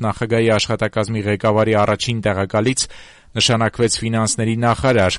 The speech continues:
Կառավարությունը փաստորեն թողեց ժամանակին սուպերնախարար համարվող Գագիկ Խաչատրյանը, ում ենթակայությունից այս տարվա մարտին դուրս էր բերվել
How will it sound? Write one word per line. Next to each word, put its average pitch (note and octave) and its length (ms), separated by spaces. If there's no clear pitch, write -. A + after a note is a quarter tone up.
Կառավարությունը B2+ 640
փաստորեն B2 540
թողեց A#2 260
ժամանակին A2+ 640
սուպերնախարար A2+ 920
համարվող A2 440
Գագիկ A2+ 380
Խաչատրյանը, B2+ 720
ում G2+ 160
ենթակայությունից A2 880
այս G#2+ 240
տարվա A2 240
մարտին G#2+ 480
դուրս A2 240
էր A2 160
բերվել G#2+ 300